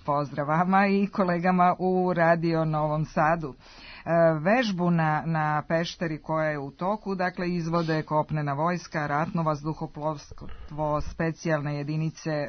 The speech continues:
Vojske Srbije. Šta je najznačajnije ili najzanimljivije što danas gledamo na ovoj vežbi? Profesore Kovač.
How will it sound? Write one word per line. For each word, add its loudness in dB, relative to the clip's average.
Vojske -4
Srbije. -4
Šta -8
je -4
najznačajnije 2
ili 0
najzanimljivije 2
što -8
danas -8
gledamo -6
na -6
ovoj -8
vežbi? -12
Profesore -12
Kovač. -14